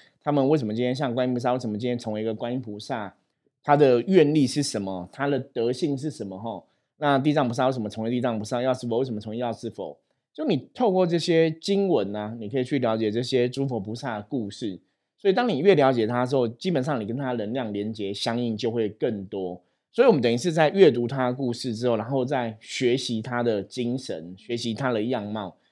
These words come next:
所以我常常讲修行哦，念经，有些时候我真的觉得念经还蛮重要，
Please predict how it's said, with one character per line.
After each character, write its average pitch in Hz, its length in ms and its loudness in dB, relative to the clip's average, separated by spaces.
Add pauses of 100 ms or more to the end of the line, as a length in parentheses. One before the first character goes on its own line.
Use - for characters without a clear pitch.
(160)
所 214 100 0
以 202 40 6
我 160 40 6
常 127 120 0
常 135 120 0
讲 117 160 -2
修 156 300 4
行 110 280 -6
哦， 110 200 -4
念 156 260 0
经， 123 400 -4
有 110 140 0
些 151 180 0
时 127 240 -4
候 131 120 -2
我 98 100 -2
真 117 160 -8
的 117 140 -8
觉 101 160 -4
得 98 80 -2
念 135 240 0
经 113 240 -6
还 107 160 -8
蛮 101 240 -8
重 110 260 -6
要， 104 140 -8